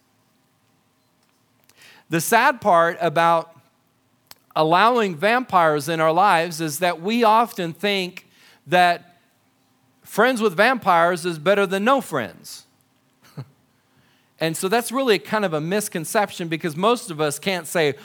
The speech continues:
"Well, only, the only friends I have are the ones that just drain the life out of me." There, you do have friends that are healthy, but we tend to think that we don't, we don't want to get rid of that one or put that one where it needs to be in a proper order. We're gonna talk about that in a second.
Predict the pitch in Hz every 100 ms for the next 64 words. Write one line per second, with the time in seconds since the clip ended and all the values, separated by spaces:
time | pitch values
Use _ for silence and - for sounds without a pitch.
0 | - - 151 151 160 196 208 190 214 233
1 | - 202 170 160 165 165 143 131 135 147
2 | 135 123 123 117 139 143 127 131 135 123
3 | 113 113 120 165 202 185 262 240 339 302
4 | 214 139 127 127 _ _ _ 190 170 123
5 | 123 - 139 151 143 180 202 - 120 110
6 | 123 _ - - 180 190 220 220 - 285
7 | 311 233 208 202 196 196 175 151 196 262
8 | 247 214 - - - 165 240 226 214 196
9 | 196 185 208 254 233 185 170 180 226 233
10 | 160 143 151 175 170 - _ 175 170 170
11 | 233 226 185 190 208 202 185 180 175 208
12 | - 190 175 165 151 202 196 185 175 202
13 | 208 165 160 160 196 185 185 156 175 156
14 | 143 139 - 233 240 240 151